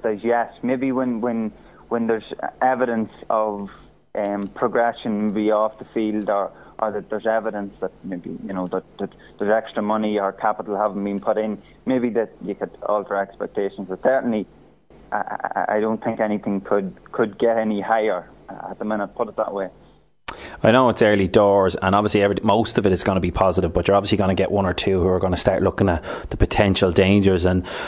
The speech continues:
Speaker 2: one thing that's been coming up the last day or two is: would it be a fear of Dundalk being used as kind of like a feeder club for the other clubs that they're linked to, the likes of Roma and Bournemouth?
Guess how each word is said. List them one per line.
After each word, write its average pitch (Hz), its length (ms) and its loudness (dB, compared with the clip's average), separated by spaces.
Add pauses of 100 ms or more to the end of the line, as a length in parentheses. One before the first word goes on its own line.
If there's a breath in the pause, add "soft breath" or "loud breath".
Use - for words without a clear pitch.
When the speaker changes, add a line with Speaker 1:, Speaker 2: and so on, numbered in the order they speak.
Speaker 2:
one 110 200 4
thing 110 160 4
that's 98 140 4
been 95 140 2
coming 101 180 4
up 95 100 -2
the 101 80 4
last 95 240 2
day 95 120 4
or 95 100 2
two 92 240 0
is: 95 300 0
would 101 180 2
it 98 120 0
be 104 140 2
a 92 40 0
fear 104 400 4 (120)
of 98 180 0
Dundalk 92 460 2
being 92 220 4
used 92 480 2 (140)
as 92 320 0
kind 101 200 2
of 95 60 4
like 92 120 2
a - 40 -4
feeder 104 280 2
club 104 280 0
for 101 160 4
the 95 320 2 (360 loud breath)
other 120 180 8
clubs 120 240 2
that 120 120 6
they're 117 80 4
linked 117 200 4
to, 113 80 6
the 104 100 2
likes 104 180 2
of 95 100 2
Roma 107 300 4
and 95 140 2
Bournemouth? 110 480 2